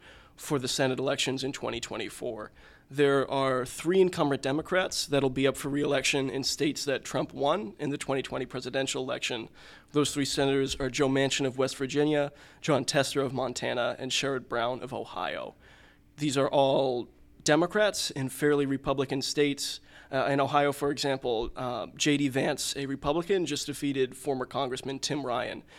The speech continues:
in that state. And aside from these three states, there are also a lot of other vulnerable Democrats. There's, uh, senators in Arizona, Wisconsin, Pennsylvania, and Michigan that are all fa-, facing difficult re-election battles.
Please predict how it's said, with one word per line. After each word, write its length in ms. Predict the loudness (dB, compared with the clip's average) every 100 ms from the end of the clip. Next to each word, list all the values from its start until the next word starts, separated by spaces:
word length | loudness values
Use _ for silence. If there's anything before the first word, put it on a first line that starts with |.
| -18 -2
in 80 | 0
that 200 | 0 -2
state. 440 | -2 -2 -4 -6 -18 -20 -20 -20 -20 _ -20 -20 _ _ _ _ -6 2
And 160 | 6 6
aside 320 | 4 0 2
from 140 | 2
these 340 | 2 2 -2 -4
three 280 | -2 0 0
states, 380 | 0 -2 -2
there 100 | -2 0
are 100 | 0
also 560 | -2 2 4 4 2
a 40 | 0
lot 200 | 2 2
of 100 | 2
other 220 | 2 4 2
vulnerable 420 | 2 0 -2 -4
Democrats. 720 | -4 -6 -8 -8 -6 -6 -6
There's, 500 | -2 -2 -2 -4 -6 -8 -20 -20 -6
uh, 280 | 2 4 4
senators 400 | 4 6 6 4
in 120 | 2
Arizona, 560 | 4 4 4 2 2 0
Wisconsin, 760 | -2 -6 -2 -2 0 -2 -4 -6
Pennsylvania, 680 | -2 -2 0 0 0 0 -2 -4
and 220 | -4 2
Michigan 480 | 2 2 -2 -4 -4
that 280 | -4 -6 -10 -20 -20 -18 -2
are 140 | 0
all 180 | 2 0
fa-, 240 | 2 0 0 -14 -20 -2
facing 460 | 4 4 6 2
difficult 560 | 2 0 0 -2 -2 0
re-election 500 | -4 -4 -6 -4 -4
battles. 560 | -2 -4 -4 -8 -10